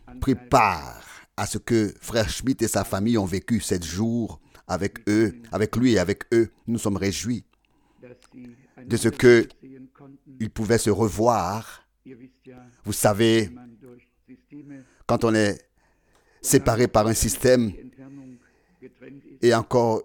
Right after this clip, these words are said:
euh, séparé par une telle distance, c'est pas bien.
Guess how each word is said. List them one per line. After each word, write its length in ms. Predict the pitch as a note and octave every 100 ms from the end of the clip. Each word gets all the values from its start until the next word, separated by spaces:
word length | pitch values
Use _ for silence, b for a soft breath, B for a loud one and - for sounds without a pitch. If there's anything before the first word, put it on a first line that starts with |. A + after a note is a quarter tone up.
| A2
euh, 320 | A2+ A2 E2 _ _ _ _ _ A#2+ _ B2+ _ _ A#2
séparé 420 | B2 A2 A#2+ A#2+
par 300 | A2+ G#2 F#2 - _ _ -
une 120 | A#2
telle 180 | A#2+ A2
distance, 340 | F#2 - A2+
c'est 80 | -
pas 120 | G2+
bien. 340 | F2+ G#2+ A2+